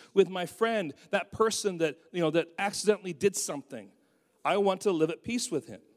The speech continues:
So here's some, some, I would say, some more contemporary examples. If you borrow someone's hardbound book and you lose it or it gets destroyed, replace it. Not with a paperback one, but with a hardbound copy and maybe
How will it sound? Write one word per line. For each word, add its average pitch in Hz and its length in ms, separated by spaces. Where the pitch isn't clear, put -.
So - 140
here's 247 220
some, 202 140
some, 208 220
I 214 60
would 208 100
say, 180 200
some 196 260
more 196 280
contemporary 196 680
examples. 214 600
If 175 140
you 180 100
borrow 208 340
someone's 190 460
hardbound 180 720
book 202 340
and 170 140
you 151 160
lose 226 340
it 180 180
or 180 140
it 165 60
gets 196 220
destroyed, 180 760
replace 247 520
it. 147 200
Not 226 380
with 247 180
a 240 60
paperback 240 640
one, 170 300
but 208 140
with 220 120
a 202 80
hardbound 202 580
copy 240 420
and 202 220
maybe 214 680